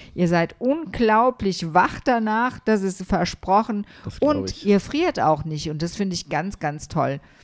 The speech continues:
Speaker 1: Also wenn ihr aus der Dusche steigt, warm geduscht habt, dann ist man meistens so, wenn immer noch kalt, auch wenn das Bad warm ist.
Speaker 2: Ja.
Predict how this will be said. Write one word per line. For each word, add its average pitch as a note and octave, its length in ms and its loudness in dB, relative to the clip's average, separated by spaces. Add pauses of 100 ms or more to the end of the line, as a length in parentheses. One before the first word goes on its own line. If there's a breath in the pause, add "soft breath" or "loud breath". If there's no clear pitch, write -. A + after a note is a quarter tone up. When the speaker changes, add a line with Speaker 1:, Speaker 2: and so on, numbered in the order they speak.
(120)
Speaker 1:
Also F3+ 180 -2
wenn G3 100 2
ihr G3+ 120 0
aus F#3 120 0
der F3+ 100 0
Dusche A3 300 -2
steigt, G3+ 520 2
warm F3 360 8
geduscht B3+ 360 4
habt, A#3 180 2
dann G3+ 120 2
ist G3 120 -4
man F#3+ 240 2
meistens G3 380 2
so, G3 240 -2 (220)
wenn F#3 260 -2
immer C#4 220 4
noch A#3+ 340 2
kalt, A#3 420 4
auch F#3 220 2
wenn G#3+ 200 0
das G3+ 140 -10
Bad G3 400 -4
warm G#3 340 -2
ist. G3+ 160 -4 (120 loud breath)
Speaker 2:
Ja. B2 160 2